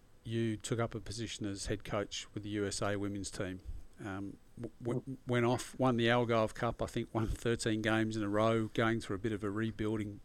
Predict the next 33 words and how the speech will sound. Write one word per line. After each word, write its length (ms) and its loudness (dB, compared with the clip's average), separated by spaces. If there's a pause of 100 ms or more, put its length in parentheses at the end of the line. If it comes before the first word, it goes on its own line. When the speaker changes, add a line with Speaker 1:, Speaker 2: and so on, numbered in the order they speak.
Speaker 1:
process, 540 0
and 160 0
then, 220 2 (680)
then 140 8
that 160 8
role 240 10
came 380 4
to 140 -2
an 80 0
end. 440 0 (320)
Um, 360 2 (540)
Speaker 2:
Mm. 180 0 (420)
Speaker 1:
h-, 140 4
how 440 8 (140)
that, 160 6
that 220 6 (640)
doesn't 240 4
matter 340 4
how 280 8
that 160 0
happens 460 0
for 160 -4
all 160 2
of 120 -4
us, 180 -4
that, 220 0 (280)
that 160 0 (140)
hurts. 540 -2 (320)
But 100 -2 (120)
how 280 6
important 640 4
is 200 -2
resilience 1000 -4